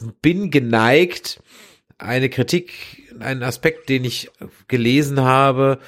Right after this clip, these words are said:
der mir so gar nicht bewusst war, aber trotzdem irgendwie aufzunehmen, nämlich dahingehend, dass,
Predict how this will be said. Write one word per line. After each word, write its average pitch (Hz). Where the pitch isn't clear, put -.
der 117
mir 117
so 120
gar 110
nicht 120
bewusst 117
war, 131
aber 117
trotzdem 123
irgendwie 113
aufzunehmen, 151
nämlich 139
dahingehend, 127
dass, 113